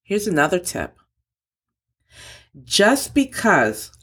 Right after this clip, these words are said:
a statement or an answer is true, that does not mean that is the correct answer for your particular question. And guys, test writers do this all the time. I know this. I used to be one of them, right?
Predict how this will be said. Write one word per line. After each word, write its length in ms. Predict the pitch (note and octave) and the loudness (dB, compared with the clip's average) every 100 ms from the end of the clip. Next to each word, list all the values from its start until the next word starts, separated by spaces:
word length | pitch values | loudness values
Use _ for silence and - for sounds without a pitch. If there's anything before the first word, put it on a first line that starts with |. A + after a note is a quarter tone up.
| - | -10
a 100 | B2 | -10
statement 680 | - - F3 F3+ G#3+ G#3+ G#3+ | -10 0 0 2 2 0 2
or 140 | F3+ | 0
an 160 | E3+ D#3+ | 0 0
answer 320 | F3 F3+ F3 | -2 0 0
is 160 | D3+ | -2
true, 520 | - - F#3 G#3 B3 - _ _ _ _ _ _ _ | -2 0 2 2 -2 -10 _ _ _ _ _ _ _
that 240 | E3+ E3 D#3+ | -4 -4 -4
does 240 | C#3 D3 | -6 -4
not 380 | C#3+ D#3+ F#3 - | -4 -4 -6 -6
mean 500 | G3 A#3 F3 G2+ - _ _ _ _ _ _ | -2 0 -2 -4 -10 _ _ _ _ _ _
that 200 | C#3+ D3+ | 0 2
is 160 | D3+ | 0
the 80 | - | -2
correct 420 | C#3+ - D#3+ E3+ - | -6 -4 -2 -2 -6
answer 560 | D#3 D3 C#3+ D3+ D3 - | -4 -4 -4 -2 -2 -2
for 300 | - E3 C#3+ | -6 2 2
your 680 | B2+ C#3 D#3+ E3+ F#3 G3 - - | 2 2 4 4 2 -2 -12 -8
particular 840 | - F3+ F3 - D3+ - D3 D3 | -2 0 0 -2 -4 -2 -4 -4
question. 680 | - - D#3+ D#3+ - - - - - - | -8 -4 -4 -4 -8 -10 -12 -14 -14 -10
And 160 | - F3+ | -6 0
guys, 400 | F#3+ E3 C#3 C#3 - _ - | 4 4 2 -4 -14 _ -6
test 280 | - G#3 G3+ | -2 -2 2
writers 320 | E3 D3+ D3 | 2 2 0
do 140 | D3 | 0
this 220 | C#3+ C#3+ | -2 -2
all 200 | - C#3+ | 0 0
the 60 | C#3 | 0
time. 260 | E3 C#3+ C#3 | 2 2 2
I 100 | D#3+ | 0
know 200 | D#3 F3 | 2 2
this. 180 | E3 D3+ | 0 0
I 60 | D3+ | 0
used 160 | D3+ | 0
to 80 | E3 | -4
be 100 | D#3+ | -2
one 220 | D#3 F#3 | -2 -2
of 100 | D#3+ | -2
them, 220 | A2+ A2+ - _ _ B2+ | -4 -8 -10 _ _ -2
right? 320 | D3+ G#3 | 0 0